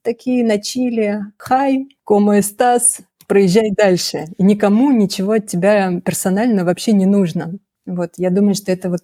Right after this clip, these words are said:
такой у-, у-, удивительный микс, э, ну, какой-то внутренней расслабленности и спокойствия, и внимания к собственной жизни, к каким-то таким семейным интересам,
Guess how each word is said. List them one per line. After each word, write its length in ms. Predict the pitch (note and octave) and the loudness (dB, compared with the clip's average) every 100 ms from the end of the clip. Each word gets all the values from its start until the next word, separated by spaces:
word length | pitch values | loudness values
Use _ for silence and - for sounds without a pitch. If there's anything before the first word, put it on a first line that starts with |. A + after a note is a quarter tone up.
| - | -6
такой 300 | F#3+ G#3 F#3+ | 0 2 2
у-, 340 | E3+ - F3+ E3+ | 0 -2 -4 0
у-, 260 | G3+ G3 | 0 2
удивительный 680 | G3+ F#3+ G#3+ A3 - F3+ F3 | 2 4 4 2 0 0 2
микс, 420 | F3 G#3 G#3 - | 2 0 -2 -6
э, 300 | F#3 F3+ E3+ D#3+ _ _ - _ | -6 -4 -6 -8 _ _ -20 _
ну, 120 | G3+ | -2
какой-то 600 | F#3 F#3+ G3+ F#3 F3+ E3+ E3+ | 0 0 0 0 0 -2 -2
внутренней 680 | E3 G#3+ G#3+ G3+ F3+ F3+ F3 | 2 2 2 2 2 2 0
расслабленности 880 | - F3+ F#3 G#3 F#3 F3+ F3 F3 - | 0 0 0 0 2 0 -2 -4 -6
и 40 | F3 | -6
спокойствия, 1040 | - F#3+ C#4 D#4+ - G3+ F#3 F3+ F3 F3 - | -4 -2 0 -2 -2 -2 -2 -2 -4 -8 -6
и 240 | F3+ F3 | -2 -2
внимания 460 | E3 G3 G3 F#3 F3+ | 2 2 4 4 2
к 80 | - | 0
собственной 500 | C4+ - G3+ F#3+ F3 | -2 0 0 2 2
жизни, 340 | G#3 G#3 G3 | 2 2 0
к 180 | G3 - F3 _ | -2 -8 -12 _
каким-то 720 | - F3+ G3 F3+ F3 E3+ E3 - | -6 0 0 0 0 -2 -4 -6
таким 260 | F#3 F3+ | -4 -2
семейным 500 | E3 G#3+ G#3 G3+ F#3 | 0 2 4 4 2
интересам, 640 | F3+ F3+ G3+ D#4+ - G3 | 0 0 0 0 -2 -6